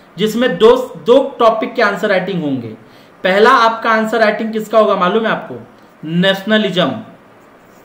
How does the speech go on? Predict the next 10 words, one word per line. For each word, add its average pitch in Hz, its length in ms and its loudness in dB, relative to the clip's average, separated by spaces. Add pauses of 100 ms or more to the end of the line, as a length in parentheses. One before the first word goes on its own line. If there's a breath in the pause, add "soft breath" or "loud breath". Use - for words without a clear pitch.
(120)
ठीक 175 180 -2
है, - 280 0 (300 loud breath)
और 190 80 0 (100)
growth 220 300 2
of 226 140 0
nationalism 220 440 0
जो 214 100 2
कल 220 180 4
पढ़ाया 220 380 4
था, 226 420 -2